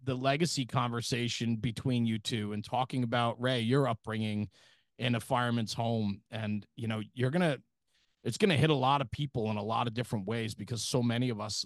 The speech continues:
lived that lifestyle. It makes for a really interesting conversation. And something that concerns me in the fire service more than ever is how many firemen's kids are not becoming firemen anymore.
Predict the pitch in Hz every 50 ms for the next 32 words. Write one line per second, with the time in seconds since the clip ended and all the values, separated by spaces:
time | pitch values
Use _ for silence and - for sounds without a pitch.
0 | - - 110 117 123 123 120 104 101 113 - - 120 117 113 - - 113 107 110
1 | 117 117 - - 135 131 143 165 202 226 202 _ _ _ _ _ _ _ _ _
2 | - 120 123 123 127 139 147 143 - - - 139 127 120 113 104 98 95 - _
3 | _ _ _ _ _ _ _ _ _ _ - 135 131 139 151 135 - 127 127 -
4 | - 127 - 127 110 - 117 113 110 104 101 - 113 113 123 123 - 127 110 113
5 | 107 - - 160 180 - 320 320 269 214 185 151 - - 139 110 - - - -
6 | 151 147 147 160 175 170 117 117 123 120 113 110 110 104 - _ _ _ _ _
7 | _ _ _ _ _ _ _ _ _ _ - 131 131 117 - 160 143 143 139 139
8 | - 151 131 127 120 - 147 147 143 135 127 120 127 143 139 135 120 117 - -
9 | 160 160 170 190 196 151 - - - 160 151 151 151 147 147 135 120 - - -
10 | - 165 151 135 113 120 117 113 120 117 120 117 131 110 - 123 113 110 104 -
11 | 127 113 117 113 104 98 92 92 95 98